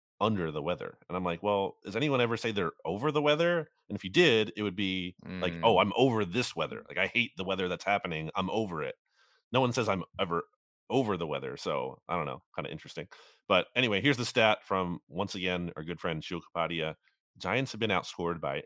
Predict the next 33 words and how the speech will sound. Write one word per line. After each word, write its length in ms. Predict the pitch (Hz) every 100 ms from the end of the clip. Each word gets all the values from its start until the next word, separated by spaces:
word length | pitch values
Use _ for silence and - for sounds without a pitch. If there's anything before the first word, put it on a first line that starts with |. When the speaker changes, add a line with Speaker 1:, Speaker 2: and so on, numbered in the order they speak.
| 87
Speaker 1:
ninety-one 1080 | 90 107 131 143 151 147 87 101 107 110 104
points 480 | - 107 90 71 -
through 200 | - 87
five 360 | - 82 82
weeks. 320 | 87 95 - - _ _
That's 180 | - -
not 120 | 131
only 180 | 143 151
the 100 | 147
worst 400 | 123 113 127 -
point 240 | - 139 110
differential 580 | 123 117 107 113 107 101
in 200 | 117 147
the 160 | 151
N 100 | 147
F 140 | 135 123
L, 360 | 117 101 98 - _ -
but 100 | 107
is 160 | 104
the 140 | 104 101
second 500 | - 113 110 139 143
worst 340 | 117 117 120 -
point 320 | - 120 -
differential 760 | 107 110 110 107 107 101 95 98 - _
for 80 | 117
the 120 | 113
Giants 540 | 117 123 120 117 110 -
since 280 | 104 110
the 140 | - 110
year 320 | 110 113 113
two 600 | - - 139 143 143 131 _ -
thousand. 640 | 107 117 131 101 90 92 - _ _ _ -
Only 600 | 135 196 160 127 110 101